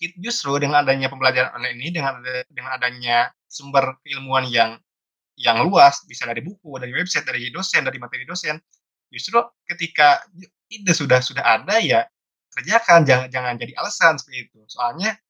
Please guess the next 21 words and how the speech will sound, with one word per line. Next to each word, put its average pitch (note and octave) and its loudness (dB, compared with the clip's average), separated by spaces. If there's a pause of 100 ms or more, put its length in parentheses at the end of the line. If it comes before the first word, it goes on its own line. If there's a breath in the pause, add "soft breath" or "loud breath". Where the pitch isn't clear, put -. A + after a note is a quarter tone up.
(640)
untuk D3 -10
menurut D3+ -4
saya, - -2
untuk, C#3+ -2
untuk, C#3 -8 (220)
untuk C3 -8 (100)
pengalaman B2+ 4
saya B2 -2
pribadi, D#3 -2 (480)
ketika C3 2
mengerjakan B2+ 0
tugas, B2+ 0 (240)
ketika - -8
ada C#3 0
ide C3 -4
ter-, C3+ -8 (160)
ter-, C3 0
terlintas, B2 -6
ya A#2 4 (320)
cepat - -4
kerjakan. C#3+ 0